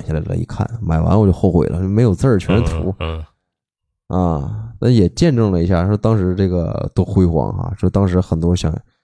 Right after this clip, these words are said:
Speaker 1: 那个想去演出的还得办手续，然后他们全程是有记录，就没想到香港人呢就那么认同中国的摇滚。
Speaker 2: 对，对，对，中国摇滚的
Speaker 1: 也是见了世面了。
Speaker 2: 对，那时候是巅峰了哈，就是没有比那时候更巅峰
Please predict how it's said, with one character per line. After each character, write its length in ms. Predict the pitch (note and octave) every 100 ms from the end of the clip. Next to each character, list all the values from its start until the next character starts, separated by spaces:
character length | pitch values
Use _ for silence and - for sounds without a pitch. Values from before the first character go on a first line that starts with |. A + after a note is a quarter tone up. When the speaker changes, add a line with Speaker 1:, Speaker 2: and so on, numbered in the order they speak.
| _ _ _
Speaker 1:
那 160 | F2 E2
个 180 | D2+ - - - - - _ -
想 160 | E2+
去 180 | - F#2+
演 200 | F2 D#2
出 220 | F2 E2+
的 120 | D#2+
还 120 | E2+ E2
得 80 |
办 200 | - G2+ F2+
手 220 | E2 -
续， 220 | - C2 - -
然 180 | - F2
后 60 | E2
他 120 | F2+
们 80 | E2+
全 240 | - E2
程 160 | E2+ D#2
是 100 | E2
有 120 | - -
记 160 | G2+
录， 340 | F#2 F2 - _ _ _ -
就 80 |
没 120 | F2 B2
想 120 | F2+
到 160 | A#2
香 220 | G2 G2+ G2
港 180 | C#2
人 140 | E2 E2
呢 120 | A#2
就 160 | G#2+ G2+
那 100 | E3+
么 120 | G2+
认 220 | G#2 F2
同 320 | E2 D2 - _ _ _ _ _ _ - E2
中 160 | F#2
国 120 | E2 E2
的 60 |
摇 140 | E2 D#2+
滚。 20 |
Speaker 2:
对， 100 | D#2
对， 80 | D#2+
对， 20 | - _
中 140 | - E2+
国 120 | F2+
摇 140 | F2+ F#2
滚 160 | F2+
的 120 | E2 E2+
Speaker 1:
也 100 | E2+
是 280 | E2 E2 D#2+ -
见 180 | G2+ E2+
了 60 |
世 220 | D#2+ G#2 E2+
面 140 | D2+
了。 60 | F#2+
Speaker 2:
对， 0 |
那 40 |
时 80 | F2+
候 100 | F#2
是 140 | F#2+
巅 320 | - A2 A2+
峰 320 | G#2 F#2 D2+ D#2
了 140 | D#2
哈， 120 | D2+ - _ _ _ _ _
就 80 | E2+
是 80 | E2+
没 120 | E2+
有 200 | A#2 G2 E2
比 220 | D#2+ D#2+
那 220 | F#2 G#2+
时 100 | F2+
候 180 | F2+ G2
更 180 | - G#2+
巅 220 | E2+ D#2
峰 100 | D#2+